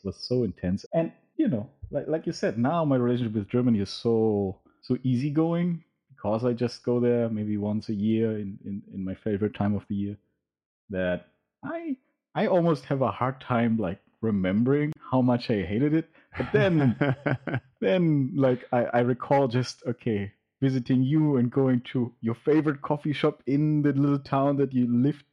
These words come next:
Speaker 1: back then, right? This
Speaker 2: Yep.
Speaker 1: Kaffee Pause, and I'm like,
Speaker 2: Yeah.
Speaker 1: "What the fuck? <laughs> I can't breathe in here.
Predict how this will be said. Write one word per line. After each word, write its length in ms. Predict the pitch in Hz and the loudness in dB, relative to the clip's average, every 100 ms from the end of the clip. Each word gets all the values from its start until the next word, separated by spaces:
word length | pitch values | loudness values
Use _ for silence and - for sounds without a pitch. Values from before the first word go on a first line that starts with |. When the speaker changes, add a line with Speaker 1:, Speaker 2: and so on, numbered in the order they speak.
| _ - | _ -4
Speaker 1:
back 140 | 135 143 | -2 0
then, 400 | 147 165 170 196 | -2 0 -2 -4
right? 300 | 139 131 147 | -2 0 -2
This 180 | 95 117 | -4 -2
Speaker 2:
Yep. 340 | 131 131 139 | 0 2 2
Speaker 1:
Kaffee 280 | 127 127 120 | -2 -6 -8
Pause, 280 | 120 131 143 | -4 -2 -2
and 360 | 160 151 131 131 | -2 0 0 0
I'm 120 | 131 | 2
like, 180 | 131 123 | 2 2
Speaker 2:
Yeah. 160 | 135 135 | 0 -2
Speaker 1:
"What 160 | 165 - | -4 -8
the 140 | 170 - _ - | -8 -8 _ -2
fuck? 480 | 180 175 - - - | 2 2 -2 -8 0
<laughs> 840 | 208 - 208 - - 190 170 175 131 | 0 2 -2 -4 -8 -2 -2 0 -2
I 60 | |
can't 400 | - 190 165 131 | -2 0 0 0
breathe 400 | 135 165 185 156 | 2 2 2 0
in 160 | 139 120 | 0 2
here. 300 | 117 113 | 2 0